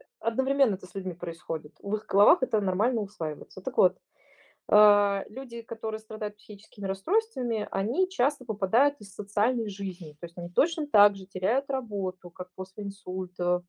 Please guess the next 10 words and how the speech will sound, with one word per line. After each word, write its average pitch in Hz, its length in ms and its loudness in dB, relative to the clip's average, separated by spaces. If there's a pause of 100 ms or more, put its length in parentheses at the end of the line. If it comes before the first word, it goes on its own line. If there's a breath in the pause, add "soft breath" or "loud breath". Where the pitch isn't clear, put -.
э, 170 360 -2
и 170 40 -12
после 185 320 -8
травм. 175 500 0 (340)
Они 262 560 -2
не 240 300 4
могут 247 380 0
выполнять, 208 840 -2
э, 190 80 -4
в 180 100 -10